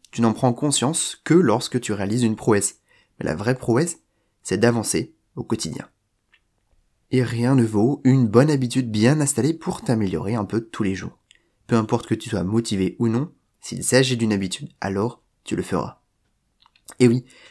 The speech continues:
les succès, ils ne sont jamais réalisés par des exploits uniques et soudains, mais par des habitudes quotidiennes. Même si grimper au sommet de l'Everest est un exploit, ça c'est sûr,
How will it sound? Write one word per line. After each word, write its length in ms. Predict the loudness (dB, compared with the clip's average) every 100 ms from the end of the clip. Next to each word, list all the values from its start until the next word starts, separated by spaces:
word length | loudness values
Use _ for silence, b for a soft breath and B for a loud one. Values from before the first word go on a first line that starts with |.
| B
les 100 | 0
succès, 460 | 2 2 2 2 B B
ils 140 | 0 2
ne 80 | 2
sont 220 | 2 0
jamais 420 | 2 2 4 0
réalisés 420 | 0 0 0 0
par 160 | 0 -2
des 200 | -2 -2
exploits 420 | -4 -4 -4 -4
uniques 400 | 0 0 0 -4 -6
et 80 | -6
soudains, 400 | -2 -2 -2 -6 _ _ _
mais 120 | -6
par 180 | -2 -4
des 240 | -4 -2 0
habitudes 440 | 0 -2 -6 -6 -10 _ -20 -20 _
quotidiennes. 520 | -2 -2 -8 -10 -10 _ _ _ _ _ _ _ _
Même 140 | 0 0
si 180 | 0 0
grimper 440 | 0 0 4 4
au 100 | 4
sommet 340 | 2 4 4
de 60 | 4
l'Everest 460 | 2 2 -2 -4 _ -6
est 160 | -2
un 80 | 0
exploit, 420 | -2 -2 -6 -6 _ _
ça 140 | -10 -6
c'est 160 | -6
sûr, 260 | -6 -6 -6